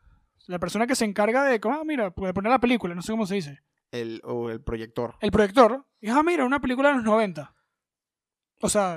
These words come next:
Speaker 2: Ah,
Speaker 1: pensé
Speaker 2: qué
Speaker 1: que
Speaker 2: bien.
Speaker 1: estaba grabada en los noventa.
Speaker 2: Qué bien, qué bien.
Speaker 1: O sea,
Speaker 2: Lo
Speaker 1: súper
Speaker 2: logró.
Speaker 1: cool. Sí, sí, lo logró. Es
Speaker 2: Lo
Speaker 1: que
Speaker 2: logró.
Speaker 1: la, en, mientras ves la película, ves que es como se, hay esos detallitos del,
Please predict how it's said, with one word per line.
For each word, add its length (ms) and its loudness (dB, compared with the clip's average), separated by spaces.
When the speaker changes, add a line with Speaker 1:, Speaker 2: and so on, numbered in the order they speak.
Speaker 2:
Ah, 100 0
Speaker 1:
pensé 60 0
Speaker 2:
qué 20 -6
Speaker 1:
que 80 -2
Speaker 2:
bien. 120 0
Speaker 1:
estaba 200 6
grabada 360 6
en 40 2
los 100 0
noventa. 440 -2
Speaker 2:
Qué 140 -8
bien, 340 -4
qué 80 -12
bien. 240 -8
Speaker 1:
O 720 -20
sea, 140 -6
Speaker 2:
Lo 120 -12
Speaker 1:
súper 320 -2
Speaker 2:
logró. 180 -4
Speaker 1:
cool. 100 -18
Sí, 260 -6
sí, 120 -8
lo 120 -14
logró. 280 -12
Es 40 -14
Speaker 2:
Lo 40 -6
Speaker 1:
que 80 0
Speaker 2:
logró. 220 2
Speaker 1:
la, 80 -8
en, 100 -10
mientras 320 -8
ves 140 -6
la 100 2
película, 340 0
ves 120 -2
que 100 -10
es 60 -12
como 220 -4
se, 440 -12
hay 180 -8
esos 200 -2
detallitos 460 -4
del, 360 -6